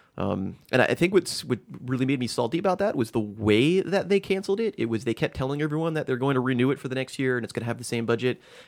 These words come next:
And then, like, two weeks before Christmas, they send out a, like, a blog post. "Yeah, it's done." And all of the, all of the players that were essentially getting paid by Blizzard and all of the casters just found out in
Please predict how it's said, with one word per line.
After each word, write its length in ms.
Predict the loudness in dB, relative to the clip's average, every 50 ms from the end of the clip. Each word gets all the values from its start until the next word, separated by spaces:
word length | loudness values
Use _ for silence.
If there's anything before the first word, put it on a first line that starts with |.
| _
And 100 | 0 4
then, 240 | 4 4 4 4 0 -4 -8 -18 _ _ -8
like, 100 | -6 -2
two 140 | 0 2
weeks 120 | 2 2 2
before 240 | 0 0 0 0 0
Christmas, 440 | 0 0 -2 -2 -2 -4 -6 -4 -2
they 200 | -2 -2 -2 -2
send 200 | -2 -2 0 0
out 100 | 2 2
a, 140 | 0 0 0
like, 120 | 0 -2 -2
a 20 |
blog 300 | 0 4 4 4 4 4
post. 240 | 0 -4 -6 -2 0
"Yeah, 100 | 2 2
it's 100 | 2 2
done." 200 | 0 -2 -4 -6 -10 _ _ _ _ _ _ _ _ -6
And 100 | -4 -2
all 200 | 0 2 2 2
of 80 | 2 0
the, 180 | 0 -2 0 2
all 120 | 4 2
of 80 | 4 2
the 60 | 0
players 380 | 2 4 6 6 6 6 4 2
that 100 | -2 -2
were 120 | 0 -2
essentially 360 | 0 -2 -2 -2 -2 -4 -2
getting 160 | -2 -2 -2 0
paid 180 | 0 0 2
by 120 | 2 0 0
Blizzard 320 | 0 0 0 0 0 -2
and 40 | -2 -2
all 80 | -4 -4
of 60 | -4
the 60 | -4
casters 460 | -2 -2 -2 -2 -2 -4 -6 -6 -6
just 140 | -8 -6 -4
found 200 | -4 -2 0 0
out 200 | 0 0 0 -2
in 240 | -4 -6 -8 -8 -8